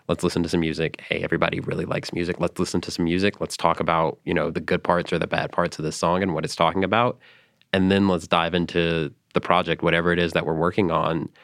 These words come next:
So one of our projects that we're working on, uh, was a grant. We were like, "Hey, you know what? Oftentimes we hear youth voice, we hear youth voice, we hear youth voice, we hear youth voice,"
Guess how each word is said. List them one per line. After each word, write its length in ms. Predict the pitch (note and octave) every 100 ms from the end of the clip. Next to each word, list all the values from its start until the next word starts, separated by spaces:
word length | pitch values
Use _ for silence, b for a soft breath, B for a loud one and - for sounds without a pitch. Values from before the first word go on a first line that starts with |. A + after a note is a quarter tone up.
| b b -
So 220 | F#2 E2+
one 160 | F2
of 80 | F2+
our 80 | F2+
projects 440 | D#2+ E2 D#2 E2 -
that 100 | C#2
we're 140 | D#2+
working 280 | E2 D#2+ D#2+
on, 340 | D#2+ D#2+ D2+ D#2+
uh, 220 | D#2 D2+
was 120 | D#2
a 40 | D#2+
grant. 300 | D#2+ F2 D2
We 80 | D#2+
were 120 | D2+
like, 180 | D#2 -
"Hey, 320 | F2+ E2+ E2+ b b b b
you 80 | E2+
know 160 | E2+
what? 260 | E2 F2 F2+
Oftentimes 560 | F2 - E2+ D#2+ D#2+ E2
we 100 | E2+
hear 180 | E2+ D#2+
youth 280 | D#2 E2
voice, 440 | - F2 E2 D#2+ -
we 120 | E2
hear 160 | E2 E2+
youth 220 | E2 D#2
voice, 360 | E2+ E2 D#2+
we 120 | - E2
hear 140 | E2
youth 200 | E2 D#2+
voice, 280 | F2 E2+ -
we 80 | D#2+
hear 80 |
youth 180 | D#2+ D#2+
voice," 400 | - A2 F#2+ -